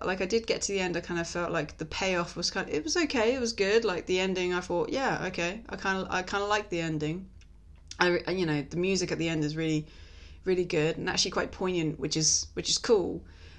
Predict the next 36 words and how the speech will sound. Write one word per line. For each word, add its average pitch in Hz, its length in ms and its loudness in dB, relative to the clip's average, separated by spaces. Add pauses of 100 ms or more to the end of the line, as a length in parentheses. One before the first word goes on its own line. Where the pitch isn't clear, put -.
(120)
The 185 60 -4
problem 247 340 4
is 196 120 2
I 180 60 0
just 190 260 0
don't 185 200 0
feel 175 260 0
like 175 160 -2
it's - 140 0
a 175 40 -2
big 180 140 0
enough 170 220 -4
payoff 160 800 -2
given 160 640 -2
everything 170 280 -4
that's - 120 -2
come 170 200 -2
before 160 480 -4
it. - 200 -6 (220)
But, 165 340 -2 (760)
you - 140 0
know, 151 160 0
some 247 220 2
people 247 200 -2
might 247 140 -4
think 247 160 -6
differently, 160 400 -2 (100)
you 190 60 -4
know, 170 220 -4
and 214 100 -4
that's 226 160 -4
fine. 175 420 0 (200)
Um, 170 420 -4
but 208 140 2
yeah, 165 320 6
I, 170 240 2